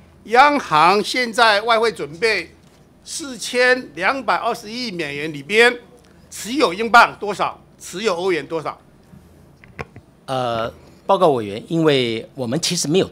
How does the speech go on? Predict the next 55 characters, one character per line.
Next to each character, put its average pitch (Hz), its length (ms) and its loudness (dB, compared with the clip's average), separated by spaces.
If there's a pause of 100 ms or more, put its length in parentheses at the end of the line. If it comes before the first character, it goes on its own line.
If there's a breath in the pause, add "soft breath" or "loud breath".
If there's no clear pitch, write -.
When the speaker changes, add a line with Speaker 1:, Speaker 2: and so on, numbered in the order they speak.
Speaker 2:
对 156 140 2
外 123 200 0
公 131 260 -4
布 120 200 -14
这 - 120 -8
样 117 120 -4
子 101 140 -12
的 90 60 -12
数 226 260 -6
据， 107 200 -10
Speaker 1:
是， 90 40 -14 (140)
大 233 100 0
约 208 60 6
Speaker 2:
但 226 80 10
是 220 100 6
我 151 140 6
可 190 120 -2
以 160 120 4
跟 190 180 4
您 139 140 0
报 135 200 4
告， 110 220 -4
就 - 140 -12
是 110 60 -10
说， 127 280 -2
呃， 117 240 -8
从 135 300 -4
那 165 100 2
个 113 420 -4 (600 loud breath)
全 165 200 -2
球 185 140 -2
金 208 160 -2
融 180 140 4
危 143 120 2
机 208 220 -2
以 - 140 -6
后， 104 340 -6 (240)
我 120 80 -6
们 147 100 -2
已 160 60 0
经 156 220 -4
大 160 240 0
量 143 200 2
的 98 80 -10
减 107 300 -6
持 - 240 -4
我 123 140 -4
们 110 120 -8
持 165 220 -6
有 127 180 0
欧 170 200 4
元 123 120 2
的 110 80 -4
部 117 160 -8
分， 104 160 -10